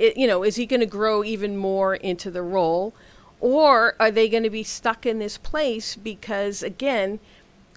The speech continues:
because he's so new to being an offensive play caller, he, he's not gonna be able to get them out of certain situations or combat certain things that defenses are doing. I still don't have that answer yet. Uh,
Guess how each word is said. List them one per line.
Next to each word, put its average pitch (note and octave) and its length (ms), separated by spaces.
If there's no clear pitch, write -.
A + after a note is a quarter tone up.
because A#3 380
he's A#3 140
so A3 200
new G#3+ 600
to A3 120
being G#3 500
an F#3 120
offensive F#3 580
play F#3+ 200
caller, F#3 420
he, G#3+ 200
he's G#3+ 240
not G#3 220
gonna A3 120
be G#3 100
able F#3+ 140
to F#3 60
get G3+ 260
them F3+ 160
out F3 200
of F3 80
certain F3 320
situations E3+ 840
or - 100
combat F3+ 640
certain F3+ 320
things E3 320
that D#3+ 160
defenses D#3+ 500
are E3 80
doing. G3 440
I A3+ 180
still C#4+ 280
don't B3 220
have G#3+ 200
that G3 180
answer G3 320
yet. A2 280
Uh, D#3 520